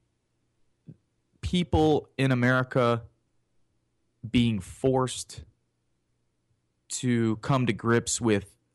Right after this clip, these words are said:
a very dark side of American history, a very dark side of our reality in this country, that really didn't happen until nine eleven. I mean, nine eleven in, in my mind, well, let's back up again. I would say Bush's election.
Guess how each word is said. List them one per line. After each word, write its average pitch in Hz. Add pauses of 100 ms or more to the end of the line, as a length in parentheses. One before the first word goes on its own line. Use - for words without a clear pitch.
(120)
a 110
very 104
dark 107
side 101
of 101
American 104
history, 101
a 98
very 95
dark 104
side 95
of 90
our 95 (240)
reality 104
in 117
this 120
country, 120 (1200)
that -
really 247
didn't 262
happen 226
until 208
nine 202
eleven. 196
I -
mean, 170
nine 208
eleven 196
in, 147
in 143
my 170
mind, 139 (400)
well, 233
let's 208
back 190
up 185
again. 175 (580)
I 208
would 240
say 117
Bush's 127
election. 208